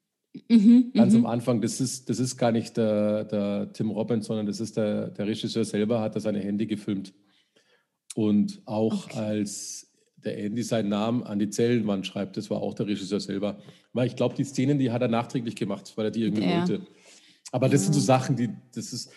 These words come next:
Speaker 2: da frage ich mich, wie man da drauf kommt, aber okay.
Speaker 1: Ja, du musst ja fast am Set gewesen sein,
Speaker 2: Wahrscheinlich,
Speaker 1: damit
Speaker 2: ja,
Speaker 1: du was
Speaker 2: ja.
Speaker 1: weißt.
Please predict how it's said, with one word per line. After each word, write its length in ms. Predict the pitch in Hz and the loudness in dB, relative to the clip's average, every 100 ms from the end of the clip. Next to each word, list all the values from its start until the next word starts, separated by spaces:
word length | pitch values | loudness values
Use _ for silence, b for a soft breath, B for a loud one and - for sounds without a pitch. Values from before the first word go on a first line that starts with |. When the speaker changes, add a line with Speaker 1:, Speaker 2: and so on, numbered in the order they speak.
| b | b
Speaker 2:
da 80 | 127 | 0
frage 220 | 120 143 | 2 2
ich 60 | 135 | 2
mich, 120 | 123 | 2
wie 40 | |
man 80 | 127 | 2
da 60 | 117 | 2
drauf 280 | 95 113 - | 2 0 0
kommt, 220 | 107 98 | -4 -4
aber 260 | 92 101 95 | -4 -4 -4
okay. 260 | 92 101 92 _ _ _ _ _ b b | -6 -10 -10 _ _ _ _ _ b b
Speaker 1:
Ja, 80 | 196 | 6
du 80 | 202 | 8
musst 340 | 208 262 - | 10 8 4
ja 100 | 196 | 0
fast 400 | - 196 196 - | 0 -2 -2 -4
am 200 | 202 202 | 0 0
Set 520 | 165 - 196 190 - | 0 -2 -2 -4 -10
gewesen 540 | - 170 175 202 - 180 | -4 0 4 2 2 -2
sein, 220 | - 156 | -2 -2
Speaker 2:
Wahrscheinlich, 520 | 117 107 104 113 - | 0 2 2 0 0
Speaker 1:
damit 120 | 98 | -6
Speaker 2:
ja, 40 | 98 | -8
Speaker 1:
du 200 | 170 165 | -8 -6
was 240 | 165 - | -4 -4
Speaker 2:
ja. 60 | - | -4
Speaker 1:
weißt. 720 | 156 156 165 160 - - - | -4 -2 -2 -4 -10 -18 -20